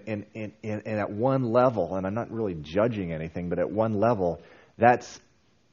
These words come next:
the concept of God that a lot of people who walk into these large cath-, cathedrals have. He's, he's up there, I'm here. There's a respect for him,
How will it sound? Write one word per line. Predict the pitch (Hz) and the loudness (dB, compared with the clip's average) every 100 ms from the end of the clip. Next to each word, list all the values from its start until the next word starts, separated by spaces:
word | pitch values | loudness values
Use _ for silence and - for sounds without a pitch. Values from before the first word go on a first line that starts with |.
| _ _ _ _ - | _ _ _ _ -10
the | - | -8
concept | - - 135 127 - 92 | -6 0 -2 0 -6 -6
of | 76 78 | -8 0
God | 98 135 135 71 | 2 2 0 -2
that | 85 82 - | -2 -2 -4
a | 90 | 0
lot | 104 113 | 2 2
of | - | 0
people | 120 101 | -6 -4
who | 87 98 87 90 | -2 -2 -2 -4
walk | 87 113 - | -2 -2 -2
into | 107 85 | -6 -6
these | 73 76 78 | -6 -10 -4
large | 85 78 - | -4 -4 -8
cath-, | 87 - _ | -14 -16 _
cathedrals | 98 - 104 101 90 80 | -10 -6 -4 -4 -4 -8
have. | - 135 107 | -4 -4 -2
He's, | 80 - - - | -6 -10 -20 -14
he's | - 123 113 | 0 0 0
up | 113 107 - | -4 -4 0
there, | 123 131 135 - | 6 8 8 4
I'm | 98 98 | 0 -4
here. | 92 120 123 90 57 | -4 -2 2 0 0
There's | 98 90 | -2 -2
a | |
respect | 90 87 - - - 165 160 - | -2 -4 -6 -10 4 4 4 -6
for | - 92 85 | -6 -2 0
him, | 90 82 87 | 0 0 -2